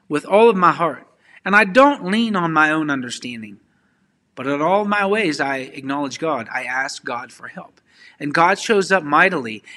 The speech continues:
and He helps me. He brings the scripture to life in my heart that by His stripes I'm healed. It's not me doing this, guys.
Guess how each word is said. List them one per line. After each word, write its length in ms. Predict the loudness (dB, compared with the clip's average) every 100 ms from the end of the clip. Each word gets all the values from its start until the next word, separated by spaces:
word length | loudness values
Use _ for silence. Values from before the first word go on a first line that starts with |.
| -6
and 140 | -4
He 80 | -2
helps 540 | -2 0 0 -4 -14
me. 240 | -12 -12 -16 _ _ _
He 120 | -6
brings 760 | 2 4 6 4 0 -4 -16 _ _ _ _
the 120 | -2
scripture 460 | -2 2 0 2 0
to 80 | 2
life 320 | 6 6 4
in 80 | 2
my 140 | 2
heart 320 | 4 4 4
that 160 | 2 0
by 160 | 6 6
His 120 | 4
stripes 280 | -2 -6 -8
I'm 120 | -14
healed. 260 | -14 -14 _ _ _ -10
It's 180 | -8 0
not 280 | 0 0
me 200 | -2 -4
doing 300 | 0 2 2
this, 160 | -2 -6
guys. 380 | -6 -6 -6